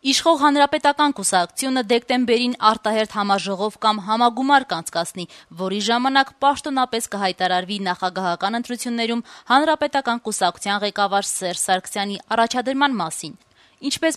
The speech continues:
մեզ այդ զրույցում նշեց Հանրապետականի խոսնակ ազգային ժողովի փոխնախագահ Էդուարդ Շարմազանովը, երեկ կուսակցության գործադիր մարմնում հենց այս հարցն է քննարկվել, մինչդեռ Վարդան Օսկանյանի գործին կամ ընտրություններում Բարգավաճ Հայաստանի աջակցությունը ստանալու խնդրին որևէ անդրադարձ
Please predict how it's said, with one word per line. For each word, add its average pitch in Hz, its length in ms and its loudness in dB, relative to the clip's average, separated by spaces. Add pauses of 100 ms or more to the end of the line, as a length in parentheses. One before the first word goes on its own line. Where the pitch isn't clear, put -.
մեզ 302 160 -2
այդ 247 140 -6
զրույցում 294 420 -2
նշեց 170 380 -6
Հանրապետականի 196 720 -2 (100)
խոսնակ 277 480 0
ազգային 175 380 -4
ժողովի 185 300 -2 (100)
փոխնախագահ 220 720 0 (100)
Էդուարդ 170 380 -6
Շարմազանովը, 202 680 0 (320)
երեկ 277 380 2
կուսակցության 196 580 0
գործադիր 185 480 -2
մարմնում 185 560 -2
հենց 247 220 -4
այս 269 160 -4
հարցն 269 260 0
է - 60 -6 (100)
քննարկվել, 170 560 -6 (320)
մինչդեռ 175 380 -2
Վարդան 202 400 0
Օսկանյանի 269 500 -2
գործին 269 400 -2
կամ 254 220 2
ընտրություններում 269 680 -4
Բարգավաճ 170 540 -4
Հայաստանի 180 460 -2 (120)
աջակցությունը 220 480 -2
ստանալու 170 480 -6
խնդրին 269 360 -4 (120)
որևէ 190 400 -2
անդրադարձ 196 520 -2